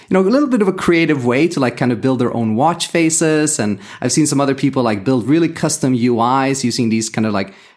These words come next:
two D, um, graphics and two D assets and really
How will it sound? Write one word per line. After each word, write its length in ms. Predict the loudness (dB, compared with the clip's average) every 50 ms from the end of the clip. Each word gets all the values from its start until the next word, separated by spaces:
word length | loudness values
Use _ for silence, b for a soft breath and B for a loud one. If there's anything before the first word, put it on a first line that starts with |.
| B _
two 220 | -2 0 0 2 2
D, 400 | 2 2 2 2 2 0 0 -2
um, 800 | -2 -2 -2 0 0 0 0 0 0 0 0 -2 -2 -4 -4 -2
graphics 560 | 0 0 0 0 0 0 0 0 0 -2 -2
and 100 | -2 0
two 140 | 0 0 0
D 100 | 0 0
assets 460 | 0 0 0 0 0 -2 -2 0 -2
and 100 | -2 0
really 380 | 0 0 2 2 0 0 -2